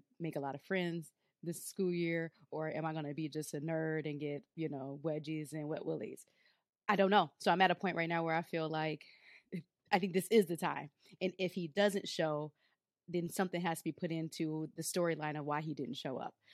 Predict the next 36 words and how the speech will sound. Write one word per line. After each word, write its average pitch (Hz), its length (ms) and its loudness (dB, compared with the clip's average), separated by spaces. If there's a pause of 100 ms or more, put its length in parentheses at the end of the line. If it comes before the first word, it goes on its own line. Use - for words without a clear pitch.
(140)
So 151 200 -2
it's 147 120 -4
like, 160 140 -4
I'm 160 120 -2
kinda 170 220 0
really, 170 220 -2
really 165 200 -2
nervous 156 360 -4
because 147 320 -8
I'm 151 100 -8
like, 151 160 -10 (440)
"Yes, 185 240 0
I'm 180 140 0
about 175 100 -4
to 180 60 -6
get 170 140 -4
super, 233 200 -4
super 226 240 -4
excited 220 360 0
'cause 185 200 -2
one 214 180 2
time 208 280 -2
Rock 214 220 0
is 214 100 -6
coming 226 240 -2
back," 233 340 0 (640)
or, 170 200 0
"Nah, 160 220 -2
he 160 240 -6
ain't." - 200 -10 (220)
And 165 120 -8
so 156 160 -4
I 151 140 -4
gotta 165 220 -2
just 151 180 -10
get 156 200 -2